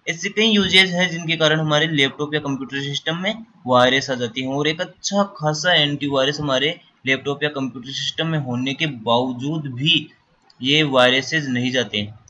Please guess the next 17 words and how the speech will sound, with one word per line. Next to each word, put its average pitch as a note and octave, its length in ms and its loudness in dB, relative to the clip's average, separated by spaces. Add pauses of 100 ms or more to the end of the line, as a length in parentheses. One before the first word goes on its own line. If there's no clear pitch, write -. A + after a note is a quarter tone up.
(260)
तो C#3+ 60 -6
दोस्तों, D3+ 360 0
आज C3+ 280 8
मैं F3+ 120 4
आपको - 400 0
ऐसे G#3 340 4
software F3 460 -2
के F3+ 80 -6
बारे D3 300 0
में D3+ 80 0
बताऊंगा, D3+ 580 4
ऐसे D3 300 0
antivirus C#3+ 400 0
के D#3+ 80 -6
बारे C#3+ 180 2
में C#3+ 80 -4
बताऊंगा, C#3 420 -4